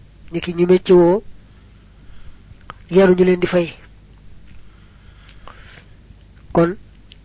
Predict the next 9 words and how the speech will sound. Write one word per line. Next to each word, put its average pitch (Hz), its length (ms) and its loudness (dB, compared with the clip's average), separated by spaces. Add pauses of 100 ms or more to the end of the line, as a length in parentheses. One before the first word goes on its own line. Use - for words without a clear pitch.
daañu 156 260 -10
ko 180 120 0
may 175 260 -2 (1200)
mu 170 60 4
yanu, 175 320 2 (920)
ndax - 180 -6
loola 170 280 4
ba 170 120 -2
tey 185 300 -4